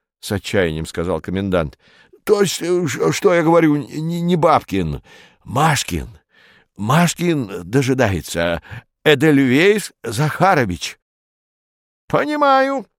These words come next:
сказал Фарфуркис. «А где Бабкин?»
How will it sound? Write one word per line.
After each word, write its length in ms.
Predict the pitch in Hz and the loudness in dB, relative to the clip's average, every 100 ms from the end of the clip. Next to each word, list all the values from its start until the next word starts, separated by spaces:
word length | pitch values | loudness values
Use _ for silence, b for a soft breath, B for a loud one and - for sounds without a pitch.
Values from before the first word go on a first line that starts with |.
| _ _ _ | _ _ _
сказал 460 | - 98 101 107 | -4 0 2 2
Фарфуркис. 680 | 95 98 107 110 98 107 - _ _ _ _ _ | 2 -2 0 -4 0 -2 -4 _ _ _ _ _
«А 320 | 123 127 127 | 0 2 2
где 380 | 101 90 208 247 | 0 -4 2 2
Бабкин?» 920 | 165 139 131 120 - - - 294 - | 2 2 4 4 2 -6 -4 -4 -6